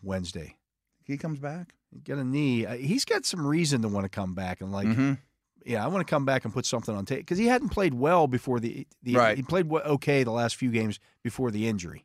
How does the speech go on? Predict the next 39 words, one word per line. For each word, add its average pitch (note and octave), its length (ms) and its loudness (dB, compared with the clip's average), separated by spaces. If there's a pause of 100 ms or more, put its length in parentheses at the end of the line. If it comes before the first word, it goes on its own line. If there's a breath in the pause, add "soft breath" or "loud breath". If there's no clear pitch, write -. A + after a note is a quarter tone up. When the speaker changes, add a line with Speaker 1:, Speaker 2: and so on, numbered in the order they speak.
Speaker 2:
A-, - 160 -14
and F3+ 140 0
I E3+ 40 2
really F3+ 300 0
think D3 220 -2
the B2+ 100 -2
Lions, A2 720 -2 (440)
probably B3 360 -2
smartly, G#2 760 -2 (400)
just - 180 -8
looked F#3+ 220 -2
at D#3 80 -6
this D3 160 -6
whole D#3 200 2
season A2+ 580 -4
like F#2+ 240 -4
it's F#2 140 -8
preseason. F2+ 440 -8
You G#2 120 -4
know, A2 80 -2
Speaker 1:
We're, A2+ 80 0
Speaker 2:
like, A#2+ 60 6
Speaker 1:
yeah, G2 140 2
we're A2 140 -4
Speaker 2:
y-, C3 40 -6
Speaker 1:
trying D3 200 4
to C#3 60 4
Speaker 2:
we're - 60 2
trying C3 300 4
to B2 80 2
Speaker 1:
establish A#2+ 80 2
Speaker 2:
win. C#3+ 100 2
Speaker 1:
something, C#3 140 4
Speaker 2:
We're A#2 160 0
Speaker 1:
yeah. A2+ 80 0
Speaker 2:
playing C#3+ 200 0
our C3 100 2
best B2 260 -2
guys. A2 580 -4